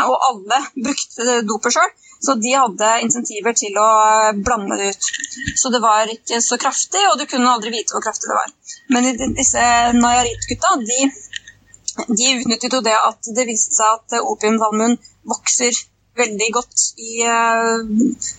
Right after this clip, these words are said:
ja, i Mexico og litt, eh, lenger sør der.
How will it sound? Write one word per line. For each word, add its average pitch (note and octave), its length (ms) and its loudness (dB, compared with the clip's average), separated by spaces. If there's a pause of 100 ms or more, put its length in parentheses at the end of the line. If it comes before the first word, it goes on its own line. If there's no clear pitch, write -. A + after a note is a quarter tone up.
(180)
ja, A#3+ 140 2
i B3 80 0
Mexico - 480 -2
og A3+ 60 -2
litt, - 240 -10
eh, A3+ 440 2
lenger A3 240 2
sør B3 240 0
der. F#4+ 140 -4